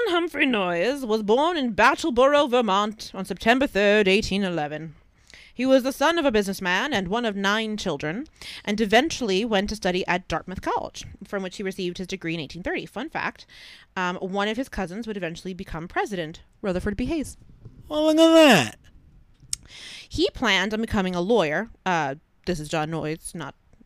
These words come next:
Speaker 1: necessarily Rutherford B. Hayes. Um, uh, but that ambition only lasted about a year before he was taken over by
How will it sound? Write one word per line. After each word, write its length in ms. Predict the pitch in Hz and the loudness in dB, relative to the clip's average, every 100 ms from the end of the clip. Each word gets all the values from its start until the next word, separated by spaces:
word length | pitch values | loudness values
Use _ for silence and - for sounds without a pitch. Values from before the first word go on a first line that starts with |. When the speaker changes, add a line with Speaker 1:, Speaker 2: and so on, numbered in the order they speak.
| _ | _
Speaker 1:
necessarily 420 | 180 160 175 147 | -16 -12 -10 -10
Rutherford 400 | 151 151 151 156 | -8 -10 -12 -14
B. 100 | 147 | -8
Hayes. 280 | 170 247 - - - - - | -2 -2 -2 -10 -20 -14 -2
Um, 560 | 233 202 180 180 208 - - - - - | 2 2 0 -6 -10 -12 -20 -20 -8 0
uh, 180 | 214 208 | 2 4
but 100 | 233 | 4
that 160 | 277 | 4
ambition 340 | 311 277 294 262 | 4 0 -4 -4
only 140 | 262 | -4
lasted 240 | 240 226 208 | -4 -4 -4
about 140 | 196 | -4
a 40 | |
year 380 | 185 254 190 233 | -4 -2 0 0
before 260 | 254 208 190 | -4 -8 -8
he 80 | 190 | -8
was 140 | 185 | -8
taken 260 | 233 226 202 | -8 -8 -8
over 220 | 180 185 | -8 -6
by 200 | 185 | -6